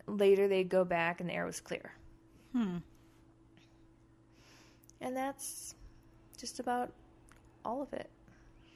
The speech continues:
Speaker 2: Maybe they were hiding, like, explosives or something in the laundry room, so they,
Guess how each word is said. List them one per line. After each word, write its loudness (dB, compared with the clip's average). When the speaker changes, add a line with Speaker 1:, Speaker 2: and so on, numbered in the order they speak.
Speaker 2:
Maybe 2
they 2
were 4
hiding, -4
like, -6
explosives -4
or -2
something -6
in 4
the 4
laundry 2
room, -4
so -2
they, 0